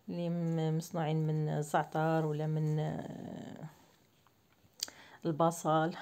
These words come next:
يعني مملحات، آه، مالحة. وهنايا كاين عندنا، آه، خلطة ديال اللوز والكركاع والقريشلات و-، وداك الفانيت. كاين هنا تاني فانيت ديال المكانة،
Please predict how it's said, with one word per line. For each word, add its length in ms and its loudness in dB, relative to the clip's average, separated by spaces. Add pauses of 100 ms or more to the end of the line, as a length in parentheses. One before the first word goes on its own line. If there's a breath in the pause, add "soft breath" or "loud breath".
(220 loud breath)
يعني 300 -4
مملحات، 680 -2 (100)
آه، 180 -8 (580)
مالحة. 440 0 (1700 loud breath)
وهنايا 480 0
كاين 220 -2
عندنا، 460 -2 (340 loud breath)
آه، 680 0 (500)
خلطة 400 0
ديال 260 2
اللوز 420 0
والكركاع 640 0
والقريشلات 1600 0
و-، 920 -4
وداك 280 -8
الفانيت. 640 -2 (720 loud breath)
كاين 180 -2
هنا 160 0
تاني 260 0
فانيت 300 -2
ديال 180 -4
المكانة، 600 -2